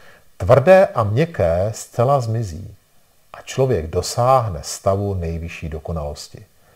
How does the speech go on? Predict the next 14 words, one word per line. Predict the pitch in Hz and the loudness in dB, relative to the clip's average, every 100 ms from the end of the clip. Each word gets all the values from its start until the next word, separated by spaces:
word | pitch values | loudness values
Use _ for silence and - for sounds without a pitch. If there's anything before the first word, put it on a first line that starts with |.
| _ _ | _ _
To | - | -8
je | 104 | -6
taková | 98 113 104 | -4 0 0
zajímavá, | 98 101 104 101 101 107 _ - _ | 0 -2 0 0 -2 -10 _ -20 _
zajímavý | 95 101 104 | -8 -6 -6
odkaz | - 95 - 101 101 - | -8 -14 0 0 0 -6
na | 87 | -10
to, | - 98 104 123 | -4 -4 -4 -8
co | - | -10
pokračuje, | 101 92 104 98 - 101 95 113 | -10 -6 -4 -6 -4 -6 -6 -8
co | - | -10
ještě | 92 - 98 | -16 -12 -10
bude | 90 92 | -6 -4
dál. | 82 76 76 80 101 | -4 -4 -6 -8 -10